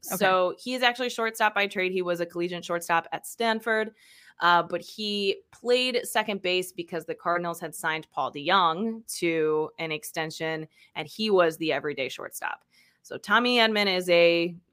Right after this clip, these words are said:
Speaker 2: Gold Glove winning second baseman, but when Paul DeJong started to have his struggles,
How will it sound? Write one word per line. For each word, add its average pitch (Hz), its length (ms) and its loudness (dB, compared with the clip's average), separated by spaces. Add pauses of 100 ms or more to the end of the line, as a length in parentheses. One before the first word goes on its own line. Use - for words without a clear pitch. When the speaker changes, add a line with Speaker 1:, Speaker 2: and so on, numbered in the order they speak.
Speaker 2:
Gold 170 260 2
Glove 160 240 2
winning 156 240 -6
second 147 380 -6
baseman, 220 680 2 (220)
but 147 180 -6
when 170 300 0
Paul 160 240 0
DeJong 180 560 2 (460)
started 160 340 -4
to 160 80 -6
have 156 200 -2
his 170 200 -2
struggles, 160 680 2